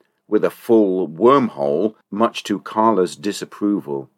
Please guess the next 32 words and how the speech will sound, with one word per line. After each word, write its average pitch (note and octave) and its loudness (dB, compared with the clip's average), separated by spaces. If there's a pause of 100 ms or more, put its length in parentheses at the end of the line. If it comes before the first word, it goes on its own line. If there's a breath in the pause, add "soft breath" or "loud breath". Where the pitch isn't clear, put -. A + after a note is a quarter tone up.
(100)
I - -6
think C4 -4
if E4 2
she'd - 0
focused E3+ -2
on C3 0
the A#2+ 4
material A2+ 2
risk G#2+ 0
to G#2 -4
the F2 -10
universes F2 0 (260 loud breath)
rather G#2+ 4
than G2+ 2
the F2 -2
religious F2 0
angle, E2+ -2 (160 loud breath)
she - -4
might A2+ 2
have F2 -6
made E2+ 0
more D#2+ -2
impact E2+ -2 (280 soft breath)
and D2+ -6
made D#2 -2
him D#2+ -4
think D#2 -6
again. C#2 -4 (920)
Now A2 2
we A#2+ 4
see A2 2
revealed F2 0